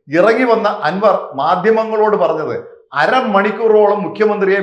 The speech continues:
വിശദമായി സംസാരിച്ചു എന്നും മുഖ്യമന്ത്രി ഈ കാര്യത്തിൽ കടുത്ത നടപടി എടുക്കും എന്നൊക്കെയായിരുന്നു. എന്നാൽ ഇന്നലെ വാർത്താ സമ്മേളനത്തിൽ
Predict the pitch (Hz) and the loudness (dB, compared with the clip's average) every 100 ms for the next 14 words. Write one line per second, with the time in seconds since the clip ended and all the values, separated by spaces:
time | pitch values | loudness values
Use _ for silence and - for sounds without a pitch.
0 | 151 - 214 220 208 202 202 - - - | -4 -6 -2 -2 0 -2 -4 -12 -16 -6
1 | 156 - 208 208 220 190 214 - 147 95 | -4 -2 0 2 0 -6 -6 -6 -6 -12
2 | - _ _ 135 151 240 233 240 240 202 | -16 _ _ -10 -8 -4 -4 -2 -2 -4
3 | 247 220 202 196 190 156 - - - 151 | -4 0 2 2 0 -4 -6 -16 -4 0
4 | 180 214 - 208 175 196 220 208 170 196 | 0 0 -2 0 0 2 2 2 0 0
5 | 208 202 - 160 170 - 139 110 98 - | -2 -4 -8 -8 -6 -4 -4 -4 -8 -14
6 | _ _ _ - 139 175 202 - - - | _ _ _ -10 -4 0 0 -2 -10 -18
7 | - 131 185 214 196 185 214 247 233 220 | -10 -4 0 2 4 2 2 0 0 0
8 | 208 214 208 | 0 0 0